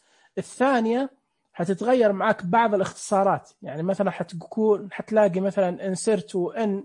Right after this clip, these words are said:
يسوي شيء، تيجي تلاقي، عليكم السلام، تيجي تلاقي،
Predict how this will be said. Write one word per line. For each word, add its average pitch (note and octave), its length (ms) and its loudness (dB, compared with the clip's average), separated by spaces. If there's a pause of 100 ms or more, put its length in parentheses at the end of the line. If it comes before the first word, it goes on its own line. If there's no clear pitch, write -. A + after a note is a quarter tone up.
يسوي F#3+ 380 0
شيء، G3+ 360 -2 (380)
تيجي A3+ 480 -2 (360)
تلاقي، G#3+ 580 4
عليكم F#3 340 -4
السلام، D3 380 -6
تيجي G#3+ 320 -4
تلاقي، G#3+ 600 2